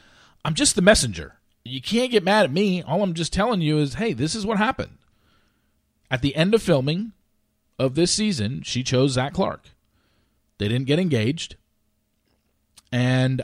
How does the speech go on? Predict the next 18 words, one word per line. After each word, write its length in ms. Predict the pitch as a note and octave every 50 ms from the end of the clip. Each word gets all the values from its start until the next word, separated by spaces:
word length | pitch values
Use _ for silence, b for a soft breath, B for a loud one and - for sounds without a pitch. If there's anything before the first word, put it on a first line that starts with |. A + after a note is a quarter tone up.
| -
I 640 | G#2+ G#2 A2 A#2 A#2 A#2+ C3 C3 C3+ C#3 D3 C#3+ D3 D3
was 220 | C#3+ D3 D3 C#3
told 320 | - - C#3+ B2+ C#3 E3 D#3
that 200 | D3 C#3 C3 A2
when 260 | A#2 B2+ C3+ C3+ C3
Brandon 400 | A#2 C3 C3 C#3 D3+ D#3+ E3+ E3
left, 400 | D3 A#2+ A2+ B2 D#3 E3 - -
that 200 | A#2 G#2 A2 A2+
was 140 | C#3 B2+ C3+
a 40 | D#3+
big 160 | D#3 E3 D#3+
deal. 320 | F3 A3+ A#3 - - - _ _ _ _ _
And 600 | - A2 A2 G#2+ G#2+ A2 G#2+ A2 A2 A2 A2+ - _ _ _ _ _ _ _ _
she 220 | - - G#2 G2+
was 160 | G#2 A#2+ G#2
really 260 | G2 A2 A#2+ D3 D#3 F#3+
into 160 | A#3+ A3+ D3
Brandon." 420 | G2 F2+ D#2+ D#2+ C2+ A#1 G#1+ -